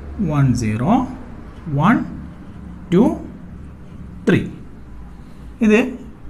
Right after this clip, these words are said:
two electron ഉള്ളത്, four electron, six, eight,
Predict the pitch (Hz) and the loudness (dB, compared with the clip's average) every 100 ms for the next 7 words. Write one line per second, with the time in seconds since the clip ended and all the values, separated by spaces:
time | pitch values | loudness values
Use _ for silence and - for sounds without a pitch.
0 | - 180 175 156 143 139 131 113 120 196 | 2 6 6 6 2 2 4 2 4 4
1 | 320 - - - - - - - - 180 | 4 -2 -10 -12 -14 -16 -16 -16 -2 4
2 | 175 139 110 113 123 147 254 - - - | 6 4 2 -4 0 4 4 2 -6 -12
3 | - - - - - 139 - - - - | -16 -16 -16 -14 -4 -4 -4 -6 -8 -10
4 | - - - - - - 147 202 262 - | -12 -12 -14 -14 -14 -4 4 4 4 0